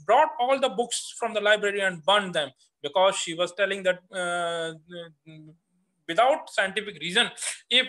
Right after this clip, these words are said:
we are teaching this type of book to the student, it will be the harmful and it will give the wrong impact to the patient. And later, uh, it was, uh, mm, it has become the, uh, difficulty for her and making the people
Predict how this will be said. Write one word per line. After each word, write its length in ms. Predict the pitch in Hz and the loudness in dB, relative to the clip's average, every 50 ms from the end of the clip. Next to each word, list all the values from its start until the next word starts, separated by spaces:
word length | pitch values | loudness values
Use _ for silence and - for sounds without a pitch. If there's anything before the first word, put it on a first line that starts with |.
| - - 147 | -2 -10 -6
we 100 | 175 202 | 0 2
are 160 | 214 220 214 214 214 | 4 4 2 2 -2
teaching 280 | 214 - - 214 202 175 | -8 -8 -10 -10 -10 -10
this 120 | 196 - | -12 -8
type 220 | - 226 208 180 | -4 -4 -4 -4
of 120 | 180 180 170 | -4 -6 -8
book 140 | 208 214 - - | -10 -16 -14 -8
to 60 | 185 | -6
the 200 | 175 185 175 165 165 | -4 -4 -4 -6 -8
student, 440 | - - - - 214 202 214 180 151 - - - _ _ - | -12 -18 -16 -6 0 0 0 0 0 -4 -18 -20 _ _ -12
it 180 | 185 165 151 | -12 -10 -10
will 140 | 165 175 165 | -10 -12 -8
be 100 | 156 170 | -6 -2
the 100 | 160 156 | -2 -2
harmful 600 | - - - - 165 185 214 220 - - 240 226 226 226 - - | -2 -4 -2 2 2 2 2 2 -2 -2 -2 -2 -2 -2 -2 -2
and 120 | 175 175 175 - | -2 -2 -2 -4
it 120 | 196 180 156 | -8 -12 -10
will 140 | 165 170 156 147 - | -10 -10 -8 -6 -4
give 160 | 165 160 160 | -4 0 2
the 120 | 196 220 220 220 - - - _ _ _ _ _ _ _ _ - - | 2 2 0 -2 -10 -18 -20 _ _ _ _ _ _ _ _ -8 -2
wrong 320 | 185 208 254 320 359 349 285 | 2 4 4 4 4 4 0
impact 500 | 226 208 202 226 220 208 202 214 - - | -2 0 2 2 2 2 2 -2 -10 -8
to 80 | 170 | -6
the 60 | 160 160 | -6 -6
patient. 400 | 160 160 160 - - 147 139 - _ _ _ _ | -6 -6 -6 -6 -6 -6 -8 -10 _ _ _ _
And 180 | 170 175 175 165 | 0 0 2 2
later, 200 | 202 277 302 330 | 2 2 2 0
uh, 760 | - - - 269 254 240 226 220 220 220 220 220 226 226 - 247 | -4 -8 -12 -8 -2 0 2 4 4 4 6 4 4 4 2 0
it 120 | 226 196 | 0 2
was, 300 | 214 220 214 214 214 - 214 | 4 2 2 2 -2 -4 -4
uh, 200 | 196 190 185 180 170 170 | -2 -2 -2 -4 -6 -10
mm, 400 | 180 180 180 180 180 180 185 185 _ _ - | -10 -10 -10 -8 -10 -10 -12 -14 _ _ -2
it 80 | 208 | 0
has 120 | 202 202 190 | 0 0 0
become 240 | 180 175 208 190 | -2 -2 -2 -2
the, 120 | 190 190 185 175 - 196 | -2 -2 -4 -6 -6 -4
uh, 260 | 190 185 180 175 170 175 - _ _ 180 170 - | -2 -2 0 -2 -2 -6 -10 _ _ -12 -6 -4
difficulty 500 | 214 214 254 262 262 - 220 - 269 247 | -2 0 0 2 2 0 0 0 -4 -4
for 200 | - 254 247 240 | -2 0 0 2
her 280 | 202 240 247 240 240 240 - - - - - - | 4 4 4 4 2 -2 -10 -18 -20 -16 -4 0
and 280 | 202 196 202 196 196 190 _ - 220 | 2 2 2 2 -2 -8 _ -14 -12
making 440 | 196 190 180 214 247 240 277 269 254 | -8 -2 0 0 2 2 0 0 0
the 80 | 247 240 | -2 -4
people 280 | - 226 - - 233 | -4 -6 -8 -8 -6